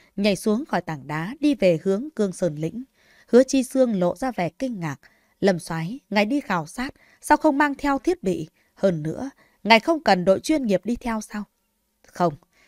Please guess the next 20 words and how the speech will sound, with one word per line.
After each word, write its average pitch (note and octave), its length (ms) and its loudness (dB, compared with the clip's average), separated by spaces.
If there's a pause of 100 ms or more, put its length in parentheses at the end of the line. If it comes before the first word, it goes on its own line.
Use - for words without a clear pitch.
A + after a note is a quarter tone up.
(160)
như G3 140 4
ta F#3 160 2
đã F3 140 2
nói, G3 480 -6 (140)
ta G#3+ 100 2
không B3 280 -2
khảo D3 240 -6
sát." - 260 -14 (460)
Phan C4 180 2
Lâm C4 200 2
nhìn F3 260 -2
về D#3+ 340 0
phía A#3 140 -4
trước - 280 -4
nói. E3+ 360 -8 (300)
Hứa A#3 200 4
Chi A3+ 240 -2
Xương G3 340 -4
kinh A3+ 320 -4
ngạc. D3 180 -10